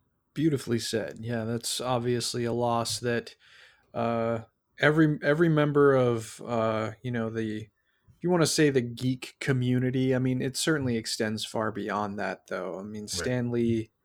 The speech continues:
Speaker 1: grew up reading Shakespeare, and you can absolutely tell the kinds of stories that he was into because it, it is very much reflected in his earliest comic book work.
Speaker 2: Right.
Speaker 1: Um, he started, he started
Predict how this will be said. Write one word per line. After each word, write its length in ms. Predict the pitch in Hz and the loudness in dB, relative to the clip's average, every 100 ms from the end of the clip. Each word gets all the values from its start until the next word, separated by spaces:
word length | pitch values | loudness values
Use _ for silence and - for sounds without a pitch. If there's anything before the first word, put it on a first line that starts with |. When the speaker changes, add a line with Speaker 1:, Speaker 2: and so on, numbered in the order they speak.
| _ _ _ - | _ _ _ -8
Speaker 1:
grew 300 | 131 131 120 | 2 4 6
up 260 | 117 110 - 104 - | 4 2 -4 -12 -8
reading 380 | 123 120 117 110 | -4 -2 -2 -4
Shakespeare, 760 | - 127 117 - - 104 104 | -2 0 -2 -4 -4 -2 -2
and 140 | 107 110 | -2 -4
you 80 | |
can 160 | 110 104 | -4 -2
absolutely 600 | 110 107 107 113 110 107 | -2 -4 -4 -4 -6 -8
tell 540 | - 113 110 101 98 - - _ _ _ | -4 0 2 2 -2 -10 -20 _ _ _
the 80 | 123 | -4
kinds 320 | - 117 110 | 0 0 0
of 100 | 110 | -2
stories 460 | - 127 117 113 107 | -2 0 0 0 -2
that 100 | 107 | -4
he 160 | 120 | -4
was 180 | 113 110 | -2 -2
into 460 | 120 127 123 98 82 | -2 -2 -4 -6 -6
because 360 | 104 - 110 107 | -8 -6 -6 -4
it, 160 | 101 | -4
it 180 | 104 104 | -2 0
is 240 | 104 101 | 0 -2
very 260 | 107 113 107 | -2 -2 -2
much 240 | 107 107 | -4 -6
reflected 560 | 104 - - 110 - 104 | -10 -8 -4 -4 -4 -4
in 180 | 101 107 | -4 -6
his 440 | 110 101 98 - - _ _ _ - | -4 -4 -4 -6 -10 _ _ _ 0
earliest 420 | 123 117 110 - | 2 4 4 0
comic 380 | - 113 110 - | 0 0 0 -4
book 240 | 104 - | -8 -6
work. 340 | 95 82 87 - 80 | -8 -8 -10 -14 -14
Speaker 2:
Right. 140 | 82 - - | -14 -16 -18
Speaker 1:
Um, 220 | 90 107 | -16 -14
he 140 | 120 131 | -10 -8
started, 600 | - - 185 185 139 - _ _ _ | -8 -4 0 0 -2 -6 _ _ _
he 140 | _ 165 | _ -2
started 560 | - 190 202 202 170 | 2 4 6 4 4